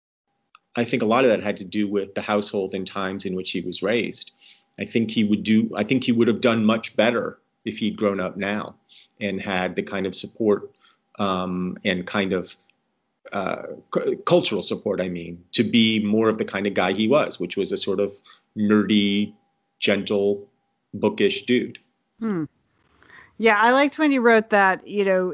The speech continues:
Speaker 2: even though it was hard for your dad to say, "I love you," that the, the most difficult words for a man to say are not, "I love you," but, "I need help,"
Speaker 1: Yeah.
Speaker 2: which, <laughs> and a-, any, anyone who's ever known a man knows that's true. Why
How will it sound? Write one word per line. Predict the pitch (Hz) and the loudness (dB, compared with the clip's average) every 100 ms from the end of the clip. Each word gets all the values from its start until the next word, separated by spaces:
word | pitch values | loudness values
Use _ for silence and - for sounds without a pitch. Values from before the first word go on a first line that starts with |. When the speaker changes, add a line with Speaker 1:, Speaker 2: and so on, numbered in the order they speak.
| - | -4
Speaker 2:
even | 208 202 202 | -4 2 2
though | 190 | 2
it | 180 | 0
was | 175 | -2
hard | 185 180 | 0 0
for | - 180 | -2 -4
your | 175 | -2
dad | 165 165 160 151 | -2 0 0 -2
to | 185 | -6
say, | 160 175 165 160 | -4 -2 0 0
"I | 160 | -2
love | 156 175 170 | 0 0 0
you," | 160 147 143 139 - _ | -2 -2 -4 -6 -14 _
that | 196 180 180 | 2 2 4
the, | 196 180 180 160 | 4 4 2 -2
the | 180 | 2
most | 208 202 | 4 4
difficult | 254 214 208 202 180 | 2 0 0 0 0
words | 190 180 | -2 -2
for | - 180 | -4 -4
a | |
man | 175 165 165 | -2 -4 -6
to | 165 | -8
say | 180 175 | -4 -2
are | 165 | 0
not, | 170 165 | 0 0
"I | |
love | 170 190 190 | 0 0 2
you," | 185 | 0
but, | 160 165 - 170 | 0 -2 -2 0
"I | 175 190 | 2 2
need | 190 180 160 | 2 0 -2
help," | - 165 - - - _ _ _ _ | -4 -4 -4 -12 -20 _ _ _ _
Speaker 1:
Yeah. | - 190 | 2 2
Speaker 2:
which, | 180 - - - - - - | 4 2 0 -2 -4 -18 -16
<laughs> | - - - - 233 | -16 -16 -14 -2 4
and | 254 | 6
a-, | 254 - - - 208 208 | 6 0 -12 -20 -10 0
any, | 240 277 233 | 4 6 6
anyone | 254 370 370 330 | 6 6 8 6
who's | 311 294 | 6 4
ever | 294 294 | 2 2
known | 320 392 | 2 2
a | |
man | 226 175 170 | 0 -2 -2
knows | 190 214 | 0 2
that's | 254 254 - - | 4 4 2 -6
true. | - 349 294 214 - 277 | 0 4 4 2 -2 -2
Why | 285 | 4